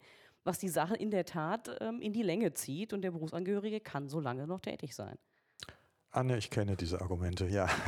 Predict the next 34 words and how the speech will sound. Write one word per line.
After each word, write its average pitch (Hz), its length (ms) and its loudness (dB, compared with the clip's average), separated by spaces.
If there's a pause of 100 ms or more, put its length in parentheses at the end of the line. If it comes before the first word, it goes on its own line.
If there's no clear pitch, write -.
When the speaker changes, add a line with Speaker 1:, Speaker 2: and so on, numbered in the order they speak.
(140)
Speaker 2:
<laughs> 156 380 6 (240)
Speaker 1:
Also - 160 -4
sie 160 80 0
müssen 156 240 0
trotzdem 180 320 0
wiederholt 214 360 8
werden. 220 320 6 (100)
Speaker 2:
Ja, 135 320 8
d-, 123 180 6
tr-, 117 300 4
trotzdem 123 400 4
wiederhole 117 320 6
ich 104 120 4
auch 104 100 4
meinen 107 240 4
Standpunkt. 110 440 2
Man 101 60 0
müsste 107 220 0
manchmal 98 380 2
die 101 120 2
Dinge 92 280 0
versuchen, 113 580 6
etwas - 280 0
zu 95 120 -2
beschleunigen. 110 580 2 (540)
Vielleicht 104 560 4
auch - 240 0
akute - 540 0
Fälle 104 360 2
einfach 98 220 2
mal 95 160 2
vorziehen 87 800 0
oder 87 460 -2
mal 85 540 -4